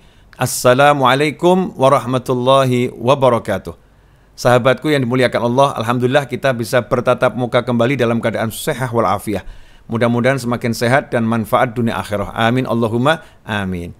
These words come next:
Kali ini saya akan menjawab pertanyaan beberapa kawan dan sahabat tentang ceramah saya yang menjelaskan bahwasanya di neraka ada peringatan Maulid Nabi Muhammad sallallahu alaihi wasallam.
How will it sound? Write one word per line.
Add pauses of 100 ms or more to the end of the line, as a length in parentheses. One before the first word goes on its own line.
(400)
Kali
ini
saya
akan
menjawab (480)
pertanyaan
beberapa
kawan
dan
sahabat
tentang (560)
ceramah
saya
yang
menjelaskan (160)
bahwasanya
di
neraka
ada (240)
peringatan
Maulid
Nabi
Muhammad
sallallahu
alaihi
wasallam.